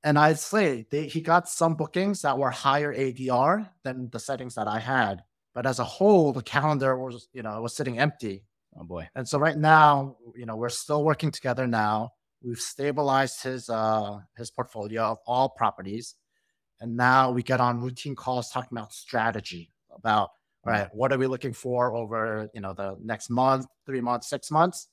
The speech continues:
Speaker 1: and making sure the strategy is, um, in alignment with what he needs out of his business.
Speaker 2: Awesome. Do you do that with all of your clients or just ones with larger portfolios getting on strategy calls?
Speaker 1: This is a very high touch service.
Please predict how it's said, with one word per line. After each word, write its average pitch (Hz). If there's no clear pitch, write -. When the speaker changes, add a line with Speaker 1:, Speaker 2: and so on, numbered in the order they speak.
Speaker 1:
and 120
making 120
sure 117
the 101
strategy 131
is, 113
um, 113
in 120
alignment 117
with 107
what 104
he 113
needs 110
out 101
of 95
his 95
business. -
Speaker 2:
Awesome. 175
Do 139
you 170
do 202
that 196
with 156
all 156
of 170
your 180
clients 190
or 139
just 127
ones 131
with 123
larger 117
portfolios 107
getting 113
on 107
strategy 104
calls? 101
Speaker 1:
This 175
is 170
a 165
very 143
high 147
touch -
service. 131